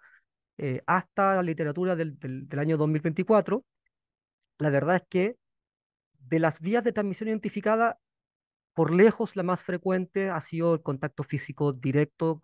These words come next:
en el contexto de actividad sexual. En segundo lugar, eh, como, como transmisión, aparecen básicamente múltiples vías, ¿ya? Que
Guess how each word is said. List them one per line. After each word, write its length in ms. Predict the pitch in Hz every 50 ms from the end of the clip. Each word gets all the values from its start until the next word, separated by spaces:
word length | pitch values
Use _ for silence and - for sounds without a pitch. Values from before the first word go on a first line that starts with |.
| _
en 120 | - 135 127
el 60 | 127
contexto 560 | 123 - 135 123 - 151 - - - 156 147 139
de 180 | 131 135 135
actividad 300 | 135 127 _ 135 131 131
sexual. 540 | 120 - - - - - 220 208 214 262 302 _ _ _ _ _ _ _ _ _ _ _ _ _ _ _ _ _ _ _ _ _ _ _ _ _ -
En 160 | 185 185 175
segundo 560 | - - 196 175 185 240 262 262 262 254 254
lugar, 480 | 233 233 226 214 240 247 254 285 320 - - _ _ _ _ _ _ _ _ -
eh, 400 | 165 151 151 151 147 151 143 - - - _
como, 320 | - 160 156 151 151 156 151
como 280 | - - 156 151 143 139
transmisión, 800 | - 147 135 147 143 139 - - - 202 208 214 226 262 302 - _ _ _ _ _ _ _ _ _ _ _ _ _ _ _ _ _ _ _ _ _ _ _ -
aparecen 580 | 156 - 147 156 156 160 175 175 160 131 - _ _ _ _ _ _ _ _ _ -
básicamente 540 | 151 147 151 - 165 165 156 160 147 160 151
múltiples 520 | 165 180 196 185 - 196 151 180 160 151
vías, 480 | 147 240 247 214 190 220 247 - _ _ _ _ _ _ -
¿ya? 240 | 143 135 147 147 - _ _
Que 340 | _ - 147 147 151 - -